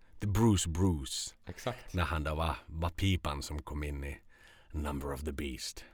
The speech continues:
Speaker 2: Då
Speaker 1: Så
Speaker 2: väntar
Speaker 1: att,
Speaker 2: vi
Speaker 1: eh,
Speaker 2: bara på att pannluggen kommer tillbaka också.
Speaker 1: Vi får se om det växer eller man har hållit den. Det ska bli kul i alla fall att, att följa med hans lilla, hans, hans hårsresa faktiskt. Jag ser fram emot det. På tal om det sådär, vem har Maidens snyggaste kalufs?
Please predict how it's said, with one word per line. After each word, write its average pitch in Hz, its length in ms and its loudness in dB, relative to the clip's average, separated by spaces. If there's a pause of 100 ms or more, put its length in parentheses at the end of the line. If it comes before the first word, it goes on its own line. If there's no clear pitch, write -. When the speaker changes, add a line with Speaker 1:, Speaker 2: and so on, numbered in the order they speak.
(140)
Speaker 2:
Då 101 100 2
Speaker 1:
Så 107 80 8
Speaker 2:
väntar 95 200 6
Speaker 1:
att, 104 40 8
Speaker 2:
vi 107 40 10
Speaker 1:
eh, 95 60 8
Speaker 2:
bara 92 140 8
på 92 120 6
att - 140 2
pannluggen 80 520 4
kommer 69 240 2
tillbaka 60 360 0
också. - 200 -4 (1080)
Speaker 1:
Vi 160 100 12
får 226 140 12
se - 180 12
om 214 60 10
det 196 100 10
växer 170 380 10
eller 95 180 4
man 101 180 4
har 104 80 4
hållit 107 300 6
den. 78 220 0 (300)
Det 107 100 -2
ska - 140 -4
bli 104 120 2
kul 101 240 2
i 78 40 2
alla 78 160 -2
fall 76 260 -4
att, 73 80 -4 (380)
att - 100 0
följa 127 260 8
med 170 240 10
hans 101 200 2
lilla, 90 360 2
hans, - 360 0
hans 123 240 4
hårsresa - 1080 8
faktiskt. - 400 -6
Jag 110 80 -2
ser 98 120 -2
fram 87 260 4
emot 71 260 -4
det. 78 100 -6 (500)
På 165 80 10
tal 214 300 12
om 110 120 10
det 95 140 6
sådär, 104 260 2 (420)
vem 156 400 12
har 92 440 10
Maidens 87 680 0
snyggaste 76 560 -2
kalufs? - 540 -8